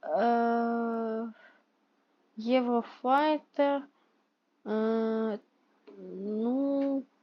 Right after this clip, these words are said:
Фелкон. Ну, при-, ага.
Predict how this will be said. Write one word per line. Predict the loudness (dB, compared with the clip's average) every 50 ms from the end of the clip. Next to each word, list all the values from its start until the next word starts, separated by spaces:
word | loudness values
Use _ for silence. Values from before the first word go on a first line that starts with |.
| _ _ _ _ _ _ _ _ _
Фелкон. | -8 -4 0 2 4 6 6 6 4 2 -2 -2 -2 0 0 -2 -4 -8 _ _ _ -20 -20 _ _ _ _ _ _ _ -20 -20 -20 -20 _ _ _ -6
Ну, | -2 0 0 0 0
при-, | 0 2 2 2 2 2 -2 -6 _ _ _
ага. | 6 8 8 8 8 8 8 8 6 6 4